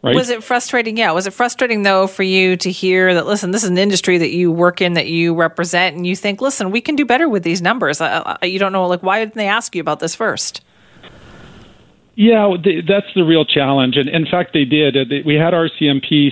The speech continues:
Speaker 1: senior R C M P representatives on the task force in two thousand and eight that was run by the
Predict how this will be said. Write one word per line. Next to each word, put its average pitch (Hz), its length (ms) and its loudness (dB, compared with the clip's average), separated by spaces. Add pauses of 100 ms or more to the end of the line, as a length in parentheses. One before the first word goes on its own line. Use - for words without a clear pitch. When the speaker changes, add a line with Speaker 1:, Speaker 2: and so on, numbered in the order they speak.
Speaker 1:
senior 185 220 2
R 139 120 4
C - 160 0
M 127 100 2
P 143 180 0
representatives 123 880 2 (480)
on 127 240 2
the 113 120 4
task 131 420 -2
force 127 260 0
in 120 120 -2
two 127 200 0
thousand 117 420 2
and 107 280 -2
eight 127 360 0
that 123 120 0
was 113 180 0
run 117 260 2
by 113 160 4
the 107 100 4